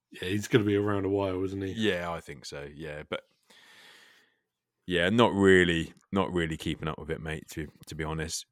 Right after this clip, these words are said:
Speaker 2: we'll get Will on, then I'll do a skate special. But I, uh, yeah,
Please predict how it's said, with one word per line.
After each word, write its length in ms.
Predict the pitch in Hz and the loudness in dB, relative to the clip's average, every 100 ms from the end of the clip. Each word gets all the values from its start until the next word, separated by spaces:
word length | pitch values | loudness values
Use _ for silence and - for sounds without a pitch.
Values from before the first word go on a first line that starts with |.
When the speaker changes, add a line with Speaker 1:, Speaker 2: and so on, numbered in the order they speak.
| _ | _
Speaker 2:
we'll 80 | 160 | 8
get 160 | 185 120 | 10 12
Will 200 | 123 107 | 12 12
on, 160 | 85 87 | 10 4
then 100 | 87 | 2
I'll 80 | |
do 120 | 80 87 | 2 2
a 40 | |
skate 300 | 78 82 80 | 2 0 -2
special. 420 | - 78 - 76 78 | -2 -4 -2 -6 -4
But 260 | 87 - - _ _ 85 | -6 -6 -12 _ _ -14
I, 160 | 82 | -10
uh, 240 | 80 82 80 - _ _ _ _ _ _ _ _ _ - - | -8 -8 -10 -14 _ _ _ _ _ _ _ _ _ -20 -14
yeah, 240 | 92 80 | -6 -6